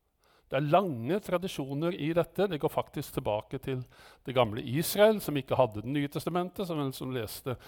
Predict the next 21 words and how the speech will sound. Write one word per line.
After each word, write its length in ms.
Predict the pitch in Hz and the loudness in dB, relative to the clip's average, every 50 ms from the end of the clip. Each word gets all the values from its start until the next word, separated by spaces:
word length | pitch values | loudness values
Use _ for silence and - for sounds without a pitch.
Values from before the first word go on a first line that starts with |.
| - - _ _ - | -20 -20 _ _ -4
det 140 | 113 120 117 | -4 -4 -4
vi 140 | 110 104 110 117 - | -4 -6 -8 -4 -2
kaller 400 | - 127 127 120 127 123 120 - - - - | 0 0 2 2 2 0 -2 -4 -8 -14 -12
Det 80 | 127 123 127 | -8 -2 2
gamle 240 | 123 123 101 101 98 | 2 2 0 -2 -10
testamentet. 640 | - 139 131 - 151 156 165 165 - - - 214 - - _ _ _ _ _ _ _ _ _ _ _ _ _ _ _ - | -10 -8 -4 -2 -2 -2 -2 -2 -4 -6 -6 -6 -6 -8 _ _ _ _ _ _ _ _ _ _ _ _ _ _ _ -4
Man 140 | 139 131 113 131 | -4 0 2 0
hadde 380 | 127 123 131 127 127 123 113 95 - _ _ _ _ _ _ _ _ - - | 2 2 2 2 2 2 0 -4 -8 _ _ _ _ _ _ _ _ 0 2
ordning 480 | 139 135 120 110 107 117 120 135 151 156 - | 2 2 2 0 -4 -4 -2 -2 -2 0 2
på 260 | - 156 156 151 151 127 - _ - 120 | 4 4 4 4 2 -4 -12 _ -6 0
når 320 | 113 123 135 151 165 175 147 151 | 4 6 6 6 6 2 -4 -6
man 240 | 147 139 139 139 | -4 -2 -2 0
leste 480 | 135 147 139 127 - - - - 147 143 | 0 0 0 0 0 -2 -4 -2 -2 -2
hva, 460 | - 139 110 123 139 156 196 262 269 - - - - - _ - | -2 0 6 8 10 10 10 8 4 -2 -14 -20 -20 -16 _ -2
for 80 | 143 143 | 0 0
å 160 | 165 160 - | 0 0 2
komme 320 | - 165 127 104 104 117 | 4 4 4 2 0 -4
igjennom 640 | - - 127 127 110 95 98 113 117 113 120 123 107 - _ _ _ _ - | -4 -4 -2 -2 -2 -2 -2 -4 -6 -6 -6 -8 -12 -14 _ _ _ _ -12
tekstene. 400 | 123 113 - - - 117 120 - _ _ _ - _ - - - - - - - _ _ - | -12 -10 -10 -14 -16 -18 -20 -20 _ _ _ -20 _ -20 -20 -20 -20 -20 -20 -20 _ _ 6
Det 160 | 175 190 196 - - - | 6 6 6 4 -2 0
har 400 | - 135 143 147 156 160 160 170 | 4 8 10 10 10 10 8 4